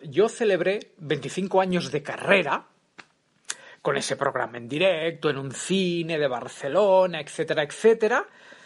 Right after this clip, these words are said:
De repente llega el virus, la pandemia, nos encierran y, si no falla nada,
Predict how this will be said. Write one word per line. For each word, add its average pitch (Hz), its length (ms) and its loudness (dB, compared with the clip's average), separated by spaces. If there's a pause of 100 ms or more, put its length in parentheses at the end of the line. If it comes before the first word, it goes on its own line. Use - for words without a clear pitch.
(100)
De 170 160 4
repente 185 400 2
llega 190 420 2
el 190 180 0
virus, 202 280 0
la 185 120 0
pandemia, 196 540 0
nos 185 220 -4
encierran 233 920 2 (560)
y, 302 540 4 (840)
si 180 300 2
no 165 160 4
falla 196 360 4
nada, 226 600 4